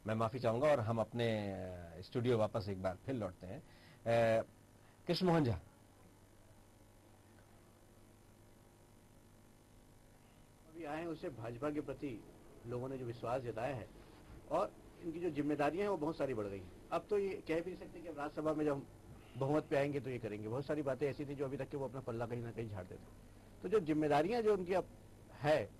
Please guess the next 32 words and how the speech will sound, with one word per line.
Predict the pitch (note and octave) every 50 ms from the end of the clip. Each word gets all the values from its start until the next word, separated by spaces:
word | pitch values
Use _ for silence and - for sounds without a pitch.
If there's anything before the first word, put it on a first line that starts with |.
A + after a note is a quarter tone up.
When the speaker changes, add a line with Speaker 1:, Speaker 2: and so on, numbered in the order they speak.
| - -
Speaker 2:
अब | - D3 D3+
उसको | E3 F#3+ F3+
किस | - F#3
ढंग | E3 F3+ G3+
से | G3+ G3
क्रियान-, | G#3 F#3 E3 D#3 D3 D3+ D3+ C#3
क्रियान्वयन | D3 C#3 - - - C#3 C3+ C3 C#3+ D#3 D#3+
करते | D3+ C#3 A#2+ A2+ D#3+ D3
हैं, | C#3 C3+ A2+
किस | - C#3+ C#3
ढंग | C3 C#3+ D3
से | D3+
उसका | D#3 C#3+ - D#3
निर्वहन | C3+ C3 B2 C3 D3 D#3+
कर | D3 C#3+ B2
पाते | A2+ B2 A#2+ G#2 D#3+
हैं, | D#3 B2 - - - - - - - -
ये | E3 E3
सब | - A3+ A3+ - -
कुछ | A3+ G#3+ - - F3
जो | E3 F3+
है | F3+ F3+
दो | D#3+ E3
हज़ार | E3+ E3+ F3+ F3
उन्नीस | F3 D3+ D#3 F3 G3 F#3+ -
में | D3 C#3
जो | C3
चुनाव | B2 - D3 B2+ C3 D3
होने | C#3 C3 C3
वाले | B2 A#2 B2 B2
लोकसभा | A#2 A2+ - - A2 G#2+ G#2+
चुनाव, | G2+ G#2+ G2+ G2 F#2